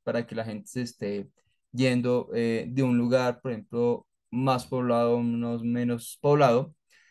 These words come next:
para que parte de la población emigre a lugares menos poblados y no se dé las concentraciones en zonas urbanas. Entonces, por decir a-,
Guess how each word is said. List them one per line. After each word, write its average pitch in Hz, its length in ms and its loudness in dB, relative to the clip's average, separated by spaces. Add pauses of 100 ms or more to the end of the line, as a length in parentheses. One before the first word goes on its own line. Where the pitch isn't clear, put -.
(200)
para 147 260 2
que 143 380 -2 (420)
parte 160 360 4
de 175 60 0
la 175 80 2
población 131 380 -2
emigre 143 340 -2
a - 20 0
lugares 120 400 -2
menos 135 380 0
poblados 143 640 2
y 160 140 -8
no 131 200 -2
se 131 500 -4
dé 131 260 2
las 131 180 0
concentraciones 123 600 -4
en 123 60 -4
zonas 113 260 -8
urbanas. 135 380 2
Entonces, 113 600 -12 (800)
por 123 300 6
decir 110 460 -8
a-, - 120 -10